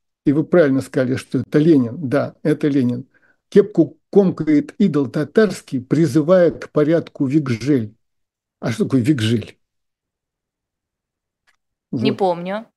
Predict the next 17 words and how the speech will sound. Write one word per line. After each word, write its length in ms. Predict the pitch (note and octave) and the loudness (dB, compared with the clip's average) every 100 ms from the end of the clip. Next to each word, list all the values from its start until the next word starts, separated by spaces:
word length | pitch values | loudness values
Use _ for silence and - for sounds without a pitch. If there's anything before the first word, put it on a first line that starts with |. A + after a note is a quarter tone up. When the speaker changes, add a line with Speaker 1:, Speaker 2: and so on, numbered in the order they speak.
| _ _ _ _ _ _ - | _ _ _ _ _ _ -12
Speaker 1:
Да, 460 | A#2 D3+ D3 A2+ - _ _ _ | 0 2 2 -2 -12 _ _ _
это, 680 | F3 A#3 A3+ G#3+ F#3 E3 D#3 | 2 4 6 6 4 4 2
э, 20 | D3 | 0
такой, 640 | F3 - G3 G3+ F3+ D#3+ D3 | -2 -2 2 4 4 2 -2
м, 880 | D#3 D3 C#3+ C#3 - - - G3 - _ _ | -6 -8 -8 -10 -10 -12 -10 -12 -14 _ _
комитет 680 | E3 E3 F#3 E3+ G#3 F3+ - | -4 0 -2 2 2 2 -2
всероссийский, 1200 | - E3 F3 - - G3+ F3 - - D3 B2+ C3 _ _ _ _ _ | -4 0 0 -4 -6 -4 -4 -6 -4 -2 -2 -4 _ _ _ _ _
по-моему, 260 | D3+ D#3 D3 | -6 -2 -2
всероссийский, 680 | - C#3+ D3 D3 B2 - - | 0 -2 -2 -4 -6 -10 -6
тогда 260 | D3 C3 | -4 -2
Союза 400 | A#2 D3+ C#3+ A2+ | 0 0 0 -2
еще 220 | A2+ - | -6 -4
не 100 | C3 | -4
было, 260 | B2+ C#3 D3 - - _ _ _ - | -4 -6 -10 -14 -20 _ _ _ -10
Всероссийский 720 | - D#3 E3 A#3 G#3+ - C#3+ | 0 2 2 2 2 0 -8
комитет 760 | - D#3 D3+ D3+ - G3+ G#3+ | 0 0 2 -2 -6 0 0
железнодорожников. 1120 | A#2+ D3 E3+ D#3+ C#3 C#3+ D3+ B2+ - B2 - | 2 -2 0 0 0 0 0 -2 -8 -16 -18